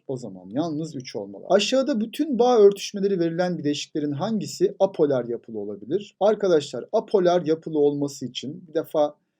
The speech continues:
merkez atomumuzun etrafında herhangi bir elektron çifti olmayacak. Molekül geometrimizde atomlar eşit bir şekilde dağılmış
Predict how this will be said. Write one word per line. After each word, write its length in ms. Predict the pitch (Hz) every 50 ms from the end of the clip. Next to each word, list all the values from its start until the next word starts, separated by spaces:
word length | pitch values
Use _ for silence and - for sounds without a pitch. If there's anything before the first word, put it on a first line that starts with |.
| _ _ _ -
merkez 500 | 120 127 143 165 180 180 180 214 185 160
atomumuzun 760 | 160 139 - 143 127 123 117 110 104 113 131 160 190 - - _ _ _ _ _ _ -
etrafında 680 | 160 160 160 - 165 151 143 135 139 - 117 113 123 127
herhangi 460 | 139 147 147 160 165 170 151 127 110
bir 100 | 117 120
elektron 520 | 151 151 143 151 147 - - 151 143 139 135
çifti 320 | 135 - - _ - 117
olmayacak. 720 | 110 131 160 175 175 170 165 147 156 160 165 160 - _ _ _ _ _ _ _ _ _ -
Molekül 420 | 139 180 208 226 220 - - 220
geometrimizde 1040 | 202 165 180 175 175 180 175 180 180 - - 151 143 135 131 135 - 120 113 120 - -
atomlar 480 | 170 160 - 190 196 196 185 175 151
eşit 360 | 151 147 143 - 220 202 - 165
bir 40 |
şekilde 480 | 139 - 143 131 135 123 113 113 110 107
dağılmış 720 | 127 135 147 151 156 156 165 202 - - - - -